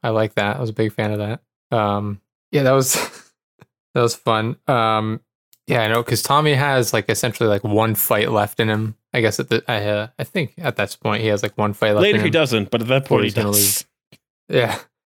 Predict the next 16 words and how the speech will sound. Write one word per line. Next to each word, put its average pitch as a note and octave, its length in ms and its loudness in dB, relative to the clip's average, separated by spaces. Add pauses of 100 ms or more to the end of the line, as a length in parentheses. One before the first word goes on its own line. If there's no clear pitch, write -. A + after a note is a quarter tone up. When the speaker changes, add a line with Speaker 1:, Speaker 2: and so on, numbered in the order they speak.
Speaker 1:
Um, A2+ 380 2
<laughs> - 1040 -4
so D3+ 60 6
yeah, C#3+ 160 6
they, B2+ 300 0
you D#3+ 180 2
know, B2 100 4
they're B2+ 120 2
just B2+ 140 -2
kinda, G#2+ 540 0 (100)
just - 160 -6
kinda A2 160 -2
dealing G#2 240 2
with G#2 160 -2
that G2+ 240 0
guy. G#2 420 0